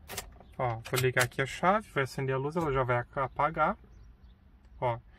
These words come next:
Então, se você quiser que ele seja desativado novamente, vai ter que fazer o procedimento novamente. Beleza, galera? Existe apenas uma pequena diferença entre o carro que tem a chave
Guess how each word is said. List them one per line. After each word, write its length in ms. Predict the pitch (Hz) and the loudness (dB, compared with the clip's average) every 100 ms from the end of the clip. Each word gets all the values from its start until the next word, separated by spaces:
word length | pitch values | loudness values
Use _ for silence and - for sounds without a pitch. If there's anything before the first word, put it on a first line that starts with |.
| - | -20
Então, 120 | - 143 | -6 -6
se 140 | - | -4
você 240 | 165 - | -6 -6
quiser 500 | 175 170 139 139 127 120 | -6 -6 -2 0 0 -2
que 160 | - 139 | -4 -2
ele 160 | 135 | -2
seja 380 | 131 - 143 135 | -4 -2 -2 -2
desativado 680 | 143 151 151 - 139 135 135 | -4 -4 -4 -4 -2 -2 -2
novamente, 540 | 139 151 165 180 190 | -4 -2 -2 -2 0
vai 100 | 185 | 0
ter 140 | 185 | 0
que 80 | 180 | -4
fazer 320 | - 160 156 | -2 0 2
o 60 | 160 | 0
procedimento 760 | - 170 - 156 160 139 143 160 | -2 -4 -2 0 2 2 2 0
novamente. 720 | 139 135 160 139 113 - - - - - - | 2 4 2 0 -4 -10 -20 -20 -20 -20 0
Beleza, 400 | 131 135 180 196 | 2 6 4 6
galera? 300 | 170 131 117 - - - - - - | 6 6 4 -2 -20 -20 -20 -18 -4
Existe 300 | 165 196 214 | 0 4 2
apenas 340 | - 202 208 | 4 6 6
uma 160 | 202 202 | 8 6
pequena 460 | - 190 - 220 | 6 2 6 6
diferença 800 | 226 196 - 214 165 170 170 - - - - - - - - - - | 6 -2 4 6 10 10 8 2 -14 -20 -20 -20 -20 -20 -16 -14 0
entre 600 | 147 156 160 - 170 165 - | 4 4 4 2 2 2 -2
o 140 | 147 143 | -4 -4
carro 400 | - 135 131 135 | 8 8 8 4
que 80 | |
tem 160 | - 139 | 0 2
a 80 | 165 | 2
chave 560 | - - 147 170 214 | 0 8 10 10 8